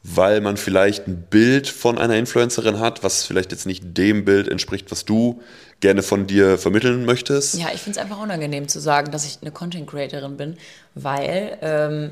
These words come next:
Speaker 1: Also es ist nicht eine Begrifflichkeitsfrage. Content Creatorin ist dir auch unangenehm.
Speaker 2: Ja.
Speaker 1: Hm.
Speaker 2: Ist einfach der Beruf an sich in dem Moment, weil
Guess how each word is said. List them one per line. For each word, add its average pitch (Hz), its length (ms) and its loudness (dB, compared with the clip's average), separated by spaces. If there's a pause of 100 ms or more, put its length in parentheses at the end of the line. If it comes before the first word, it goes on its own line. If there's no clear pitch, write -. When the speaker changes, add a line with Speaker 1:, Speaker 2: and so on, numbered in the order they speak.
(320)
Speaker 1:
Also 101 120 2
es 104 80 2
ist - 60 -6
nicht 127 180 0
eine 123 80 4
Begrifflichkeitsfrage. 107 760 -2
Content 104 340 0
Creatorin 101 340 2
ist - 140 -10
dir - 100 -2
auch - 100 0
unangenehm. 82 480 -8
Speaker 2:
Ja. 143 260 -4 (580)
Speaker 1:
Hm. 131 100 -8 (220)
Speaker 2:
Ist - 120 -8
einfach 202 240 -4
der 196 120 -6
Beruf 185 340 -6
an 180 160 -4
sich 202 260 -6
in 180 120 -8
dem 180 120 -4
Moment, 180 440 -4
weil 175 340 2